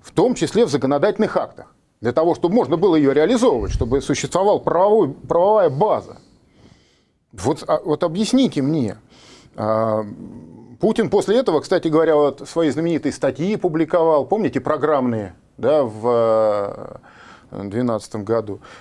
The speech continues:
а, о национальном вопросе говорил. Вот что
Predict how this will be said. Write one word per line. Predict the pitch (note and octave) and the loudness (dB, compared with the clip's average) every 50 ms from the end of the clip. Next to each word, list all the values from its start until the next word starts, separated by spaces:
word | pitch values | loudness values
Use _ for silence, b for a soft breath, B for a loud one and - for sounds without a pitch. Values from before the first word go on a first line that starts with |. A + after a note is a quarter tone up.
| B B | B B
а, | - F#2 F#2+ G2 G2+ G2+ G2 F#2+ G2 G2+ G#2 G2 F#2 F2+ G2 - - - - - G#2 - | -8 -6 -4 -2 -2 -2 -2 -4 -6 -8 -14 -16 -20 -20 -20 -20 -20 -20 -20 -20 -12 -8
о | C3 A#2+ | -6 -4
национальном | A#2+ A#2 - C#3+ C3 B2+ C#3+ F3+ F#3+ G3 F#3+ F3 E3 C#3 | -4 -4 -4 -4 -2 0 0 0 2 2 0 0 0 0
вопросе | D#3 D3 - E3 D#3+ D3 - - C3+ | -2 -2 -2 -2 -4 -4 -4 -6 -8
говорил. | A#2+ A#2 A#2+ B2 B2+ B2 A#2+ b b b b b b b b b b b b _ _ _ _ _ _ - | -8 -6 -6 -6 -6 -8 -10 b b b b b b b b b b b b _ _ _ _ _ _ -4
Вот | A#2 C3 B2+ - - - - - - - - - - - - | -4 -4 -4 -6 -16 -20 -20 -20 -20 -20 -20 -20 -18 -10 -8
что | - - - - C#4+ C#4+ | -8 -4 0 2 2 2